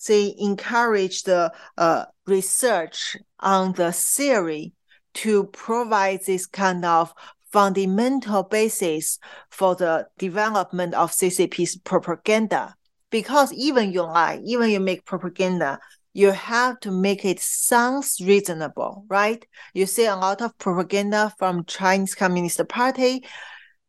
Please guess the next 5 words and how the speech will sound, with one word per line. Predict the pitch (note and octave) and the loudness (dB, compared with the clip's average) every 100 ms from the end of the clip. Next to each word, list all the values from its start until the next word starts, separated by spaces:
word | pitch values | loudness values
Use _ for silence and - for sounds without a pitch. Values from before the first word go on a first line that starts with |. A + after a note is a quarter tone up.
| _ | _
initially | A#3 A3+ C4+ - C4+ B3+ C4 | 0 0 0 0 0 2 0
will | A#3 G#3 G3+ G3 - _ _ _ _ _ _ _ _ _ | 0 0 2 0 -6 _ _ _ _ _ _ _ _ _
make | G#3 G#3 G3+ | 2 2 2
you | G3+ G3 - | 0 0 0
impressive | F#3 F#3+ - A#3+ B3 B3+ - F3+ C#3+ | -2 -2 -4 -2 -2 0 0 0 -4